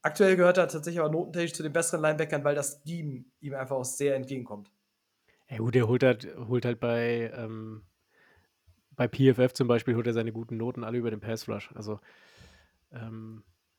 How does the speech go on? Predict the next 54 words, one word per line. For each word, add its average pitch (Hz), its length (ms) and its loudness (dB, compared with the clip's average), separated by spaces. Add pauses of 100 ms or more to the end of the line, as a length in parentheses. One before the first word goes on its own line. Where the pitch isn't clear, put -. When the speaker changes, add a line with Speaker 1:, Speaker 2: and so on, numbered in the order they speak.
(140)
Speaker 1:
Das 143 140 0
war 185 80 8
halt 185 100 4
Speaker 2:
sein - 20 -6
Speaker 1:
klar, 185 160 6
weil 151 80 4
das 160 160 0
war, 165 100 2
das 156 160 -4
war 165 80 4
halt 156 100 0
vorher 165 300 2
Speaker 2:
Ja. 160 80 2
Speaker 1:
sein, 151 200 0
sein 147 200 -2
Steckenpferd. 135 460 -4
Also 135 140 -4
wenn 139 100 -4
du 139 60 -2
Speaker 2:
Ja, 123 80 0
Speaker 1:
den 117 80 4
Speaker 2:
ja, 117 120 4
Speaker 1:
beim, 143 80 2
Speaker 2:
klar. 123 140 0
Speaker 1:
beim, 139 280 -6
beim 139 240 -6
Shrine 156 260 2
Bowl, 185 120 4
glaub 175 140 4
ich, 175 60 -4
damals 170 260 -2
gesehen 175 240 -2
hast, 180 220 0 (520)
der 143 100 2
hat 156 140 4
ja 165 160 6
einfach 151 180 2
mit 160 160 0
seinem 156 200 2
Speed 180 340 -2
und 160 140 -2
so 165 120 -2
ist 160 160 -2
der 156 60 4
ja 151 160 6
einfach 143 140 2
da 147 100 2
durchgefahren. 135 680 -4
So, 135 100 -4
das 131 180 -6
war 143 80 2
ja 139 100 0
absurd. 139 560 -6
Das, - 360 -12